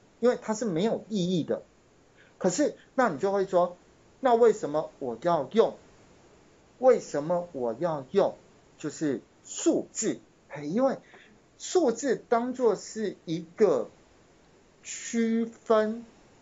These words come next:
资料笔数的一个最佳，最佳的方-，最，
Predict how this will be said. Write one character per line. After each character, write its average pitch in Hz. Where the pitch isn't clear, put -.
资 214
料 226
笔 127
数 202
的 147
一 180
个 143
最 165
佳， 160
最 180
佳 156
的 113
方-， 156
最， 277